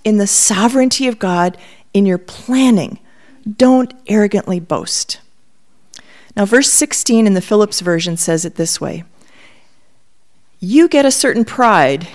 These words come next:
in yourself in planning your future with such confidence. That sort of pride is all wrong. No doubt you agree with the above in theory. Well, remember that if a man knows what is right and fails to do it,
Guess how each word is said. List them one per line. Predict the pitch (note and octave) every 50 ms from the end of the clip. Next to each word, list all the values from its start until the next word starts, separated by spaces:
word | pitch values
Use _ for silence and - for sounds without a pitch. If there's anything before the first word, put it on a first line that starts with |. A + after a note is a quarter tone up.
| - -
in | G3+ G3+
yourself | G3+ F#3+ F3+ - - A3 F#3 D#3 D#3 -
in | F3 F3 F3+
planning | - - G#3+ F#3+ F#3+ G3 G3 F#3+
your | F3+ F3 E3+
future | - - - A#3 A#3+ - - - E3 D3
with | D#3 E3 D#3
such | - - G3 F3+ - - -
confidence. | - - F#3+ F3+ F3 - D#3 D3 C#3 G2 - - - - - _ - - - - - - - - _ _
That | - A3 C#4 E4+ E4+ -
sort | - - D4 D4 D4+ D4+
of | D4 - -
pride | - - - B3 G3+ E3+ D#3 D3 D3+ D#3+ - -
is | - F3 F3+ F3 - -
all | F#3+ G3+ G#3 G3+
wrong. | F#3+ F#3 E3+ E3 D#3 D3 C#3+ D3+ D#3+ - - _ _ _ _ - - - _ - -
No | A3 G#3 A#3+ B3+ C4
doubt | B3 A#3+ A3+ G3 F#3+ F#3+ F#3+ F#3+ - - - - _ _ -
you | G#3+ B3+ A#3+
agree | F#3+ D#3+ D#3 - G#3 B3 A#3+
with | F#3+ E3 - -
the | F3 D#3+
above | D#3 F3 E3+ E3 D#3
in | D#3 D3 D3
theory. | - - G#3+ G#3 F3+ C3 A#2+ D3+ D#3 - - - - - _ _ _ _ _ _ _ -
Well, | F#3+ E3+ E3 D#3+ D#3+ D#3+ D#3+ E3+ E3 - - - - -
remember | E3 E3 E3+ E3+ F3 G3 A3+ C#4+ D#4+ E4 E4 B3+ E3 D3+ D3 D3
that | - - E3+ E3+
if | F3 E3+ -
a | F#3
man | F3 F3+ F#3 G#3 A#3 C4 C#4+ C#4 B3
knows | A#3 A#3 B3+ C#4+ D4+ - B3+
what | A#3+ G#3+
is | G#3 G3 G#3
right | G#3 A3+ A3 G3 F3+
and | - E3+ F3
fails | - G#3 G3+ G#3 G#3 G#3 -
to | - F3+
do | F3 - G#3 G3+ E3
it, | C#3 B2+ - -